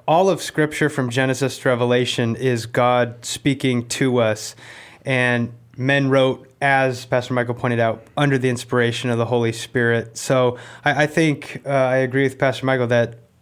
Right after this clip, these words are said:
what's being said here is that the writers themselves didn't make this stuff up. They were inspired. They weren't forced. Uh, they weren't secretaries. Um, and, and, and they were,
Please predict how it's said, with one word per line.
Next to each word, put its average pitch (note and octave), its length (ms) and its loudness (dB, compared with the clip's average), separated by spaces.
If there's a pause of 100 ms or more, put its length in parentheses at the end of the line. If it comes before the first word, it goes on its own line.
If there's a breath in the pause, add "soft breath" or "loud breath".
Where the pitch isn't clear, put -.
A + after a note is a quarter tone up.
what's D3 240 0
being D3 240 0
said C#3 280 2
here C3+ 220 2
is B2 200 0
that B2 260 2
the B2+ 100 2
writers D3+ 500 2
themselves C#3 600 0
didn't C#3 320 0
make D#3+ 260 0
this D3 220 0
stuff - 400 -2
up. D#3 280 0 (760 loud breath)
They C#3+ 220 2
were C#3+ 200 4
inspired. C#3 840 0
They D3 80 2
weren't F3+ 220 2
forced. - 840 -2 (160)
Uh, D3+ 100 2
they C#3 120 2
weren't F3 240 0
secretaries. A#2+ 1120 0 (540 loud breath)
Um, B2+ 680 0
and, C3 380 -2
and, C3 240 -4
and B2+ 220 -2
they C#3 120 2
were, B2+ 480 2